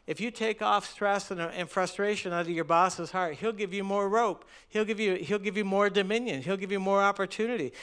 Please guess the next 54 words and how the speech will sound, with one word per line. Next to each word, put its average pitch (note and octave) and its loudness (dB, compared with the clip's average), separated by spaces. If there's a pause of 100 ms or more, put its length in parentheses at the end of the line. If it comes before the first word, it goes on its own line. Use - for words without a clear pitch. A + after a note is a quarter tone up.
He'll A#3 4
move A3 2
other A3 6
people G#3+ -2
aside A3 0
to, E3 -2 (420)
to F3+ -2
create G3+ 0
room G3+ 2
for F#3+ -4
you. E3+ -4 (1700)
But F3 0
if D#3+ -6
you G3 -2
violate A3+ 0
the G3 -10
concept G3+ -2
of D3+ -4
delegation E3 0
and D#3 -4
you G3+ -2
do G3 -6
your G3+ 2
own F#3+ 4
thing, C3 -4
"No E3 2
one's A3 2
gonna E3+ 0
tell E3+ 2
me F#3 2
what F3 0
to C#3+ -4
do. C#3 -8 (720)
Don't G#3 6
tell G3 2
me. F3+ 0
Don't G3+ 0
boss G#3 2
me G3+ 0
around. D3 4
I, F#3+ 4
I'm, G#3+ 2
I'm, A3 4
I, G#3 2
I - -2
know G#3+ 2
how G3 4
to F#3 2
do F#3 2
this. C#3+ 0
I'm F#3 0
gonna G3 0
do F#3 2
this." C#3 -4